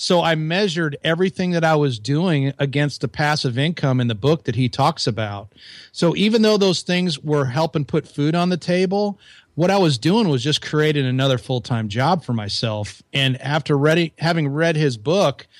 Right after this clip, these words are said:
I knew that ultimately that was not gonna allow me to do what I wanted to do. So this conversation with my buddy Damon at church was really that, that,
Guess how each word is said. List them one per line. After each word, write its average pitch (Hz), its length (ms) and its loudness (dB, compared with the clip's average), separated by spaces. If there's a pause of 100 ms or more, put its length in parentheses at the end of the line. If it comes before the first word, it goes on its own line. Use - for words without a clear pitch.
(220)
I 151 120 2
knew 180 200 4
that 170 340 0
ultimately 165 680 0
that 147 520 -2
was 139 300 -4
not 147 340 0
gonna 139 260 -4
allow 131 360 0
me 143 100 0
to 127 100 0
do 127 220 0
what 127 160 4
I 120 80 2
wanted 117 360 0
to 107 100 -6
do. 117 480 -2 (420)
So 170 460 2 (480)
this 160 200 0
conversation 185 800 0
with 160 120 -2
my 147 160 -2
buddy 143 300 0
Damon 147 380 -2
at 127 140 -4
church 190 480 -4
was 135 240 0
really 156 380 2
that, 135 300 0 (120)
that, 127 300 -4